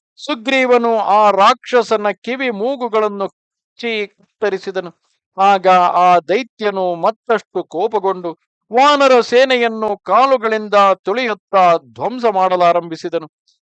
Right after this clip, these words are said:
ಬಾಳೆಯ ತೋಟವನ್ನು ಹೊಕ್ಕ ಮದ್ದಾನೆಯಂತೆ ವಾನರ ಸೇನೆಯನ್ನು ಸದೆ ಬಡಿಯಲಾರಂಭಿಸಿದನು. ಆಗ ಲಕ್ಷ್ಮಣನು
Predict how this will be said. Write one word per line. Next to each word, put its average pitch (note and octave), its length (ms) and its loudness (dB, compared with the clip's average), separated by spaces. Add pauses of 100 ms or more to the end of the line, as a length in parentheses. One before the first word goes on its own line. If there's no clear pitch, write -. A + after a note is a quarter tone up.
(240)
ಬಾಳೆಯ G#3 540 4
ತೋಟವನ್ನು G#3+ 720 0
ಹೊಕ್ಕ G#3 460 0
ಮದ್ದಾನೆಯಂತೆ G#3+ 1040 0
ವಾನರ G#3 560 0
ಸೇನೆಯನ್ನು F#3 920 -6
ಸದೆ G#3 240 0
ಬಡಿಯಲಾರಂಭಿಸಿದನು. E3+ 1000 -2 (560)
ಆಗ F#3 260 2
ಲಕ್ಷ್ಮಣನು F3 840 -2